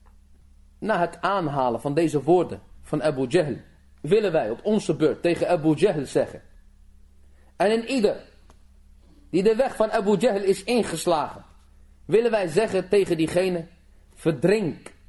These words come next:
in jouw haat. En mogen de bestraffing van Allah over jou heen komen, o Abu Jahl. Natuurlijk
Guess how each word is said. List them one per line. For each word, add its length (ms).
in 160
jouw 220
haat. 540
En 200
mogen 400
de 80
bestraffing 720
van 220
Allah 400
over 320
jou 220
heen 500
komen, 420
o 180
Abu 260
Jahl. 280
Natuurlijk 680